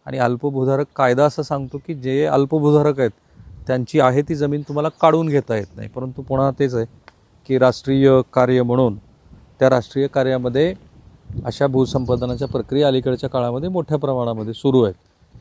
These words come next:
मी आता पूर्ण नागपूरपासून ते खाली कोकणापर्यंतचा आपण प्रवास करतो आहोत, अनेक जिल्ह्यात आपण जातोय.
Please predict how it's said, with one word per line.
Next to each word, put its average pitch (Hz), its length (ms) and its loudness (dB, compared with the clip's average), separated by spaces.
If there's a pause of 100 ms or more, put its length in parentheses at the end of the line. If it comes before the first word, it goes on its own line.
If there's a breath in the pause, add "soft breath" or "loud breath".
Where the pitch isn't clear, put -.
(220)
मी 139 80 -2
आता 143 160 -2
पूर्ण 147 560 4
नागपूरपासून 131 680 -2
ते 127 400 -4 (480)
खाली 120 240 -4 (220)
कोकणापर्यंतचा 123 880 -4
आपण 120 220 -8
प्रवास 117 320 -4
करतो 117 380 -4
आहोत, 120 120 -2 (100)
अनेक 123 240 -6
जिल्ह्यात 110 380 -6
आपण 107 200 -10
जातोय. 107 380 -6